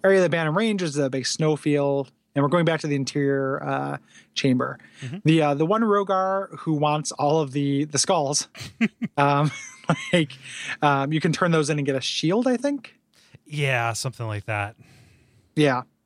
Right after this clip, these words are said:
Speaker 2: Yeah.
Speaker 1: I never got enough shield. Like, he wants so many skulls.
Speaker 2: Yeah, he wants a kindergarten class's worth of skulls.
Speaker 1: Like, he, yeah, it is just, it is, it is more skulls than I can be reasonably expected to, to
Speaker 2: But you're,
Speaker 1: collect.
Speaker 2: but you're tripping over skulls left and right.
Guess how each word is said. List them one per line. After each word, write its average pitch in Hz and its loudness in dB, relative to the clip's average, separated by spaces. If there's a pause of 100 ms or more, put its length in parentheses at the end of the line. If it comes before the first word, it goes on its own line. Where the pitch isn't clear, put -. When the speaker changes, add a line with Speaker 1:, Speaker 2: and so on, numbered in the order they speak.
(100)
Speaker 2:
Yeah. 107 4 (120)
Speaker 1:
I 190 2
never 202 2
got 165 2
enough 151 -2
shield. 165 -2
Like, 160 -2
he 233 0
wants 247 0
so 180 0
many 180 -2
skulls. 143 -2
Speaker 2:
Yeah, 131 2
he 139 2
wants 165 0
a 135 0
kindergarten 127 0
class's 117 -2
worth 107 -8
of 98 -12
skulls. 98 -6
Speaker 1:
Like, 165 2
he, 208 2
yeah, 175 2
it 185 0
is 220 2
just, 196 0
it 170 2
is, 156 -2 (960)
it 196 6
is 175 2
more 202 4
skulls 165 0
than 156 -6
I 143 -4
can 147 -4
be 135 0
reasonably 131 -2
expected 131 -6
to, 139 0
to 117 -8
Speaker 2:
But - 0
you're, 175 0
Speaker 1:
collect. 135 -2
Speaker 2:
but 175 -2
you're 190 2
tripping - 0
over 117 0
skulls 120 -2
left 110 -6
and 101 -10
right. 110 -14